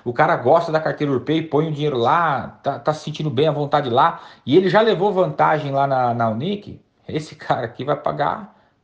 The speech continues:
a conta com dinheiro de outro lugar. Eu, eu sei lá, a não ser que faça um estudo mesmo e veja da onde o dinheiro veio, mas mesmo assim, aquele cara levou vantagem, né? Então,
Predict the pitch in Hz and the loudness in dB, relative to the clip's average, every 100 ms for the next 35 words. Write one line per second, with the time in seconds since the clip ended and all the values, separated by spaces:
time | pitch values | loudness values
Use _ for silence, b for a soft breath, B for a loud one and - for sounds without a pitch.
0 | _ - 147 - 131 143 - 185 180 160 | _ -6 -6 -4 -6 -4 -8 -8 -8 -4
1 | 78 87 196 185 160 - 226 - - 120 | -4 -6 -8 -4 -4 -4 -8 -8 -4 -4
2 | 107 104 _ - 113 185 - 95 120 254 | -4 -12 _ -8 -6 -6 -10 -4 2 4
3 | 330 156 - _ _ - 247 262 165 - | 4 -4 -12 _ _ 0 2 4 2 2
4 | - - 139 151 - 175 214 - 190 214 | -12 -8 -4 -2 -2 -6 -6 -2 0 0
5 | 214 185 - - 180 165 135 226 - B | 0 -2 -4 -2 0 2 2 2 0 B
6 | B 143 139 180 190 175 151 202 180 170 | B -2 2 2 4 2 2 0 0 0
7 | 120 110 196 226 190 165 175 233 277 277 | 0 0 0 2 0 0 -2 -2 -4 -4
8 | 120 135 135 - 135 135 135 147 170 180 | -6 -6 -4 0 0 0 0 0 0 0
9 | 175 131 196 180 190 185 151 156 202 | -2 -2 -2 -4 -4 0 2 2 0